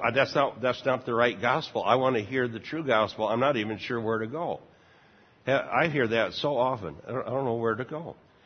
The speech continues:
We can't play around with the terms of the gospel. They've been determined by God. It isn't any more negotiable, the terms of the gospel, than it was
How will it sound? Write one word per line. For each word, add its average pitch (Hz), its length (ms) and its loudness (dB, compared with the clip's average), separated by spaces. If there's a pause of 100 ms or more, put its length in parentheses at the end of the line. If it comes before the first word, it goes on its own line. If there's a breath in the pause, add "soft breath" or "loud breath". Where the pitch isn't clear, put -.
(920 soft breath)
We 135 120 2
can't 160 420 0 (340)
play 147 220 2
around 131 480 4
with 117 140 -10
the 117 140 -6 (220)
terms 127 360 -2
of 110 80 -4
the 120 80 -2
gospel. 131 540 2
They've 110 180 0
been 113 140 0
determined 131 560 -2
by 117 160 4
God. 120 520 -4 (580 soft breath)
It 113 120 -4
isn't 151 240 4
any 151 240 6
more 127 460 6 (280 loud breath)
negotiable, 117 760 2
the 107 80 -4
terms 127 280 0
of 110 60 -4
the 113 80 0
gospel, 123 480 2
than 117 220 4
it 117 80 2
was 123 460 2